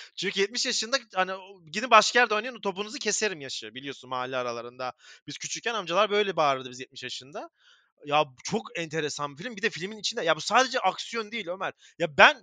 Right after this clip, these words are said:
hep söylerim sana bunu bu programda ikinci ve üçüncü deyişim. Ben aksiyon sahnelerinden nefret ederim sinemada. Ya bu film yedi saat sürse izlerdim ama sadece o da değil. İşte o inanılmaz fütüristik ortam. Yani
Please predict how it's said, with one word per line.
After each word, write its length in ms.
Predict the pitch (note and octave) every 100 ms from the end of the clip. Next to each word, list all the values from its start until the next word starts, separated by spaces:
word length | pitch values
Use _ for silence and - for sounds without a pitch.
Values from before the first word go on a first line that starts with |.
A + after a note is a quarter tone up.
| D#3
hep 200 | B3 B3+
söylerim 380 | A3 F#3+ D#3+ D3
sana 280 | C#3+ D3+
bunu 180 | D#3+ E3+ E3
bu 100 | D#3
programda 280 | F#3 F#3+ F#3
ikinci 340 | - E3+ F#3+
ve 60 | F3+
üçüncü 260 | - G#3
deyişim. 280 | F#3+ - A#3+ _ _ _
Ben 180 | D3 C4+ A#3
aksiyon 400 | A#3 - C#4 C#4
sahnelerinden 500 | A#3 G#3+ A3 G#3+ D3+
nefret 260 | C#3+ E3+
ederim 200 | D#3+ A#2
sinemada. 420 | - A2+ G2+ G#2
Ya 160 | C#3 D#3+
bu 60 | G3
film 360 | C4 C4+ G#3+ D3
yedi 220 | E3+ -
saat 260 | - G#3 -
sürse 220 | D3 C#3+
izlerdim 480 | C3 E3 G#3+ A#3 E4+ _ - _
ama 200 | E3+ D4
sadece 400 | - A3 C4+ A3
o 120 | G#3+
da 120 | C4+ A#3
değil. 160 | F3 F3
İşte 200 | - A#3+
o 80 | A3+ _ _
inanılmaz 520 | G3 F#3+ A3+ A#3+ C4 -
fütüristik 500 | - G3+ F#3+ A3+ G#3
ortam. 380 | G#3 G3+ G3 G3 _ _ _ _
Yani 240 | D#3 G#3